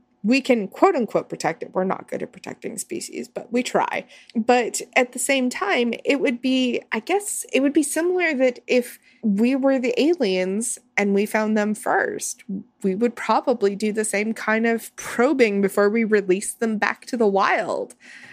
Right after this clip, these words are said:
So, <laughs> I don't know. I, it's, I wanna meet 'em both.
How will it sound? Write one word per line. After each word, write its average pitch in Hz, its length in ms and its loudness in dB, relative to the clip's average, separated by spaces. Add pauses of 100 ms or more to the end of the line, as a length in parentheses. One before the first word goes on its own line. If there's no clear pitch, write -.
(280)
So, - 240 0
<laughs> - 720 2
I 262 120 6
don't 381 280 0
know. 311 260 4
I, 254 340 4
it's, - 380 0 (320)
I 277 120 8
wanna 415 280 4
meet 330 220 2
'em 254 140 4
both. 180 520 0